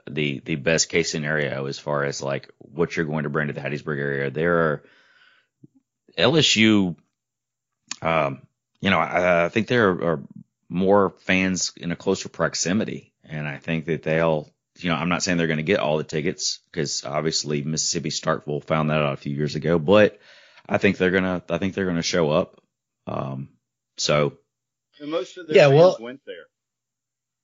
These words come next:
Speaker 2: I know a lot of L S U folks. They're, they're my, uh,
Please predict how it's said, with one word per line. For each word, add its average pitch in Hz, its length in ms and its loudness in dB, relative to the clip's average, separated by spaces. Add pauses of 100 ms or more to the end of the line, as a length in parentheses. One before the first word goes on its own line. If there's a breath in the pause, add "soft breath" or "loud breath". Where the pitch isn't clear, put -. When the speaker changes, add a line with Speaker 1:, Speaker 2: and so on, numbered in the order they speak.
(500)
Speaker 2:
I 160 60 -20
know 156 140 -8
a 117 100 -6
lot 104 140 -8
of 98 100 -6
L 92 140 -10
S - 120 -16
U 90 120 -14
folks. - 640 -16
They're, 127 320 0
they're 135 240 0
my, 110 360 4
uh, 95 40 -10